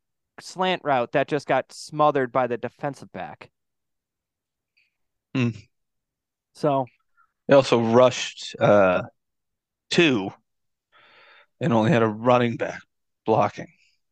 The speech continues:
Speaker 1: Yeah. So then Dak had to
Speaker 2: So
Speaker 1: make
Speaker 2: did they
Speaker 1: a quick
Speaker 2: watch
Speaker 1: decision.
Speaker 2: the Colts?
Speaker 1: That Colts
Speaker 2: Patriots?
Speaker 1: Patriots thing. That was, everyone must have thought of that.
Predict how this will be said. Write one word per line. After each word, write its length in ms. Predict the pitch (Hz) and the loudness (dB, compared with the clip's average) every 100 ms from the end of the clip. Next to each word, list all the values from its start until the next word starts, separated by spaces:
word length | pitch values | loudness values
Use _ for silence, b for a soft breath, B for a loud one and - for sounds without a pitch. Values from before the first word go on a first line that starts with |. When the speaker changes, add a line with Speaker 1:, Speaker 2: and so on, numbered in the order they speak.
| - | -8
Speaker 1:
Yeah. 240 | 156 135 - | -6 -6 -10
So 180 | - 175 | -2 0
then 320 | 202 208 156 _ _ _ _ | 2 0 -6 _ _ _ _
Dak 280 | 165 180 - | -2 -2 -2
had 160 | 170 151 | 0 2
to 60 | |
Speaker 2:
So 40 | 214 | 4
Speaker 1:
make 80 | |
Speaker 2:
did 120 | 156 147 | 4 2
they 120 | 196 | 0
Speaker 1:
a 80 | 226 | 0
quick 140 | 190 | 2
Speaker 2:
watch 240 | 139 196 - | 4 4 0
Speaker 1:
decision. 220 | 156 143 | -4 -4
Speaker 2:
the 80 | 185 | -4
Colts? 800 | - 151 170 - - - - - _ _ _ _ _ _ _ _ _ _ _ - | -2 0 0 -4 -14 -16 -18 -20 _ _ _ _ _ _ _ _ _ _ _ -8
Speaker 1:
That 140 | 135 | -2
Colts 160 | 165 175 | 0 0
Speaker 2:
Patriots? 120 | 175 | -2
Speaker 1:
Patriots 340 | 180 175 151 135 | -2 -4 -6 -6
thing. 120 | 123 | -2
That 120 | 165 | 0
was, 240 | 180 156 - | 0 -2 -4
everyone 320 | 185 202 202 175 | -2 0 -2 0
must 220 | 170 - | -2 -4
have 100 | 131 | -6
thought 220 | 135 120 | -4 -4
of 60 | 95 | -10
that. 220 | 73 | -18